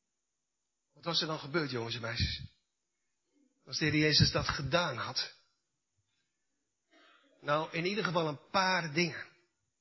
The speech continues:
Dan had hij laten zien dat hij meer vertrouwen had in de duivel en in zijn eigen zorg en in zijn eigen methode dan in de zorg van zijn hemelse Vader.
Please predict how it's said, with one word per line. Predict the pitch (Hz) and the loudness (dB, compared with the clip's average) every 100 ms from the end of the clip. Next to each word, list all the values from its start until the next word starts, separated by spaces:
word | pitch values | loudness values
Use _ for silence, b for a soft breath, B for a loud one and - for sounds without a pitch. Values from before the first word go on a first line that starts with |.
| _ _ _ _ _ _ | _ _ _ _ _ _
Dan | - 139 | -6 0
had | 165 | 0
hij | 196 | 2
laten | 190 190 196 | 0 0 2
zien | 147 202 262 233 | 4 4 0 -2
dat | 175 170 | -2 0
hij | |
meer | 156 160 196 233 254 | 0 2 2 0 -2
vertrouwen | 214 196 - 208 208 233 214 | -4 -6 -4 -2 -2 -2 -4
had | 135 165 - | -4 -4 -4
in | 180 151 | -2 -2
de | 139 | -4
duivel | 123 180 208 - 113 139 - b b b b b | 2 2 2 -4 -10 -12 -14 b b b b b
en | 165 180 | 2 4
in | 180 | 8
zijn | 185 | 8
eigen | - 202 240 196 180 160 | 8 2 2 2 2 4
zorg | 147 190 190 | 4 4 2
en | 185 | 0
in | 180 | 2
zijn | 165 196 | 4 2
eigen | 202 220 240 196 | 2 2 2 2
methode | 175 151 - 180 180 165 B B B _ _ | 0 -2 2 2 4 -2 B B B _ _
dan | - 214 226 240 - | -2 0 0 -4 -4
in | 202 202 175 | -2 -2 0
de | 185 | 0
zorg | 170 175 226 226 - - | 2 0 0 -2 -4 -8
van | 156 147 | -6 -2
zijn | 151 156 | 0 0
hemelse | 139 160 170 175 - 143 | 0 0 0 2 2 2
Vader. | 180 208 190 - - | 0 0 -2 -8 -12